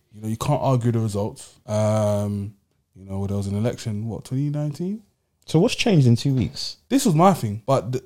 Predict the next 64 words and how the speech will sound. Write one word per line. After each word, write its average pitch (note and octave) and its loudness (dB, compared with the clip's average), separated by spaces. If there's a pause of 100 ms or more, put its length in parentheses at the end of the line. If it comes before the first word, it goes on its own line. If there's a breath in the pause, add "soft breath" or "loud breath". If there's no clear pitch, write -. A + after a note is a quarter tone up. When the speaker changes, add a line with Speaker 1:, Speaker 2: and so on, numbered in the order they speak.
(140)
Speaker 1:
the C#3 -6
thing G#3 6
that's E3+ 4
changed D#3+ 4
in C#3 4
two D3 0
weeks C3 0
is B2 -2
that A#2 0
the A#2+ -2
press E3+ -2
have C3 2
now C3+ 4
got A#2+ -2
a A2 -2
story B2 2
of, G#2+ -4 (340 soft breath)
oh, C#3 4
someone D#3+ 2
Boris C#3 4
promoted B2 -2 (140)
has A#2 -6
been, A2+ 2
basically B2+ 0
been A2+ -2
outed A#2+ -2
as, G#2 -4
like, G2+ -6 (120)
a A2 -8
pervert, A2 -2 (440)
sexual - -4
assault. A2 -4
And B2+ 6
then B2+ 8
it A#2 2
came D3 4
out B2+ 2
that, A2+ 0
oh, D#3 6
Boris E3+ 6
knew F#3 6
about C3 2
all D#3+ 4
the D3 4
allegations. C#3+ 0
And A#2+ 2
that's D#3 2
what's C#3 0
come C3 2
out G#2 0
in B2 0
the B2 2
last B2+ 0
two B2 -2
weeks. A#2 -4
I G#2 -8
think C3+ 2
the - 0
M B2+ 2
Ps A#2+ 2
are A2+ 0
like, - -4
"Oh, - -4
fuck. - -14